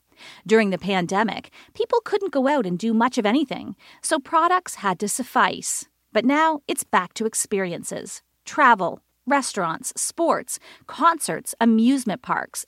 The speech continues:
exercise classes. Quote, "When you're working out in your living room by yourself, even though it's really cool,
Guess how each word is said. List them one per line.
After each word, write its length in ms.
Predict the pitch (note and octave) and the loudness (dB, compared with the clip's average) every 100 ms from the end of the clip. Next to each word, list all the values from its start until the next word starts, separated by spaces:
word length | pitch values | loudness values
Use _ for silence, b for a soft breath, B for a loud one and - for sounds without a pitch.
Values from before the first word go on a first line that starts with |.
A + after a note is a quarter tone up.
| _ | _
exercise 640 | - - E4+ - C4 B3+ | -2 0 -6 0 0 0
classes. 720 | - G3+ F3+ F3+ E3 - - - _ _ _ _ | -2 0 0 0 -6 -8 -10 -14 _ _ _ _
Quote, 340 | - D#4 - B B B B | 4 4 2 B B B B
"When 200 | D4+ D#4 | 2 4
you're 160 | E4 B3+ | 2 0
working 400 | D4 A#4 C#4 C4 | -2 -2 0 0
out 100 | A#3 | 0
in 60 | |
your 160 | G3 F3 | -2 0
living 260 | A3 A3+ | 0 0
room 300 | F3 F3 F#3+ - | -2 -6 -8 0
by 100 | G3 | 0
yourself, 640 | F3 E3 - D4 - - - B - | 0 -2 0 2 2 -4 -16 B -4
even 180 | A4+ A#4+ | -2 0
though 140 | A#4+ | 0
it's 160 | B3 A3+ | -2 -4
really 380 | F#3 C#4+ F#4+ F#4+ | -2 0 0 -2
cool, 480 | - F#4+ F#3+ A2 | -2 0 0 -2